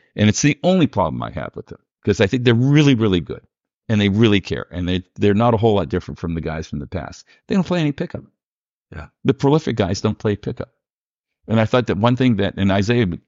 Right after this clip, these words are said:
Speaker 1: told me this, he said, "The one thing that I think distinguished Branson from other places," and I think Archie Williams actually had that for years when it was Drake, you
Speaker 2: Of
Speaker 1: know,
Speaker 2: course.
Speaker 1: was that they played pickup.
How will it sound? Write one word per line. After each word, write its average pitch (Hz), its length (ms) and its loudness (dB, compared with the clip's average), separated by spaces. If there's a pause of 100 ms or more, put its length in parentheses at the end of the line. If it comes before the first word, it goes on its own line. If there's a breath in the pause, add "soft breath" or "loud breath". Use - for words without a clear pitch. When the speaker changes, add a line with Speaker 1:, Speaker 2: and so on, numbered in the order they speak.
(300)
Speaker 1:
told 92 220 0
me 92 180 4
this, 65 260 -6
he 95 80 -4
said, 90 260 -2 (300 loud breath)
"The 98 80 0
one 120 120 4
thing 120 160 2
that 92 100 4
I 90 60 2
think 95 220 0 (420)
distinguished 101 760 0
Branson 95 640 0 (380)
from 107 460 -2
other 113 260 2
places," - 680 -8 (380)
and 92 160 2
I 90 60 2
think 95 180 0
Archie 95 240 0
Williams 98 400 2
actually 82 280 -4
had 87 240 0
that 78 180 -4
for 82 120 -8
years 92 260 -2
when 78 120 -6
it 65 60 -8
was 73 140 -8
Drake, 82 360 -2
you 80 60 -4
Speaker 2:
Of 73 60 -4
Speaker 1:
know, 65 60 -4
Speaker 2:
course. - 180 -14 (640)
Speaker 1:
was - 120 -6
that 135 140 -4 (180)
they 101 120 4
played 147 260 0
pickup. - 320 -6